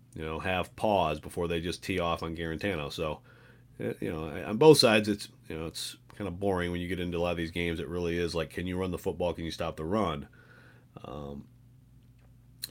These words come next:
but I think that is a case here, and, and certainly when they're in obvious passing situations,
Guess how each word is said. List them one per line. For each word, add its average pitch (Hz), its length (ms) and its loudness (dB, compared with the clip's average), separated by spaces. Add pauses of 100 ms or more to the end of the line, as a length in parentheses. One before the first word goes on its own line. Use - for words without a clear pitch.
but 87 120 0
I 87 60 -2
think 98 220 -2
that 90 160 2
is 110 180 4
a 87 60 -4
case 85 300 -2
here, 85 280 0
and, 78 280 -6
and 80 140 -10
certainly 82 640 -2 (560)
when 95 240 0
they're 95 220 2
in 95 80 2
obvious 107 520 4
passing 90 420 -2
situations, 78 1040 -6